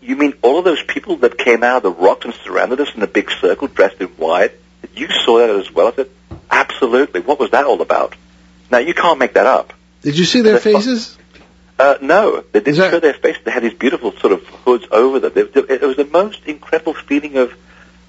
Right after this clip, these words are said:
Speaker 1: total unconditional love. It really was the most profound experience.
Speaker 2: I think we know that species. Okay.
Speaker 1: <laughs>
Speaker 2: All right.
Speaker 1: And the funny thing is, when I began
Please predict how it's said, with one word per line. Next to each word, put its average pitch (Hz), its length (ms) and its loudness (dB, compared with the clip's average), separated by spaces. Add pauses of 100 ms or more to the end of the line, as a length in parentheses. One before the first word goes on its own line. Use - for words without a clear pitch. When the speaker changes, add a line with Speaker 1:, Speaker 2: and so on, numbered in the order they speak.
(120)
Speaker 1:
total 170 420 0
unconditional 110 720 -2
love. 127 360 0 (180)
It 139 140 0
really 151 420 -4
was 135 280 0
the 123 80 -2
most 117 240 -2
profound 110 460 -2
experience. 127 600 -2 (100)
Speaker 2:
I 170 120 2
think 233 160 2
we 214 160 4
know 190 200 2
that 113 180 0
species. - 540 -10 (720)
Okay. 131 140 0
Speaker 1:
<laughs> 151 40 0
Speaker 2:
All - 920 0
right. 139 280 0 (520)
Speaker 1:
And 151 120 2
the 160 60 6
funny 202 260 -2
thing 165 180 -2
is, 165 240 0
when 135 120 0
I 139 80 4
began 151 440 0